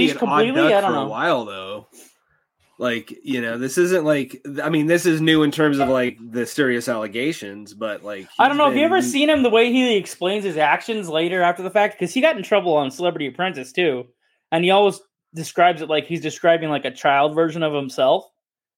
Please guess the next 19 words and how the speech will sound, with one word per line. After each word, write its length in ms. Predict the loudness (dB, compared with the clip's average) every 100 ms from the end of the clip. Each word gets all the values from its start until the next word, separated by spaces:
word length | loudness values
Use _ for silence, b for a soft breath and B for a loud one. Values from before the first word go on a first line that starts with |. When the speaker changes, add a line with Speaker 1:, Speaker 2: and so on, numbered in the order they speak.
| _ _ _ _ _
Speaker 1:
right? 280 | 0 0 0 -8
Speaker 2:
Hmm. 100 | -8
Speaker 1:
So 460 | 0 2 4 2 0
how 140 | 0
much 220 | 2 0 0
is 100 | 0
cognitive 460 | 2 2 0 -2
responsibility 720 | -2 0 0 0 -2 0 2
and 100 | 2
how 80 | 0
much 200 | 0 0
is 220 | 0 -4 -4
he's, 180 | 0 2
like, 220 | 2 0
just 160 | -2 -2
a 140 | -2 -6
complete 300 | -4 -4 -2
whack 260 | 2 2 2
job? 260 | 2 2